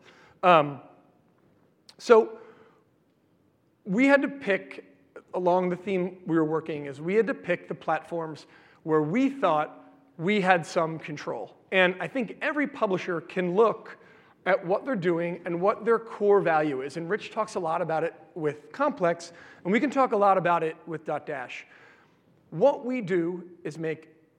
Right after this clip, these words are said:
great content that is incredibly expensive to produce that helps people, that helps people solve problems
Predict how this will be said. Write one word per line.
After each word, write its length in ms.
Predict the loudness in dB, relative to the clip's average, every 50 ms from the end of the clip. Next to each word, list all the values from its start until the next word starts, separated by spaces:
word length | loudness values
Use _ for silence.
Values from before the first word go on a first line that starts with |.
| _ -20 -6
great 320 | 2 6 6 6 6 4
content 500 | -2 -4 -6 -6 -6 -6 -10 -10 -12 -12 -12 -10
that 100 | -10 -8
is 120 | -8 -8
incredibly 480 | -8 -10 -6 -2 0 0 2 0 -2 -6
expensive 400 | -6 -6 -4 -6 -6 -6 -10 -14
to 100 | -14 -12
produce 540 | -12 -12 -10 -8 -10 -10 -12 -14 -18 -20 -20 -20 -20 -20 -20 _ _ _
that 200 | -4 -4 -4 -4
helps 380 | -6 -4 -4 -4 -4 -4 -8 -16
people, 380 | -16 -14 -14 -14 -14 -18 -20 -20 _ _ _
that 120 | -12 -12
helps 260 | -6 -2 -2 -2 -2 -2
people 300 | -4 -6 -4 -4 -4 -6
solve 540 | -6 -6 -4 0 2 2 2 0 -2 -2
problems 580 | 0 2 2 2 2 0 -4 -8 -8 -12 -14 -18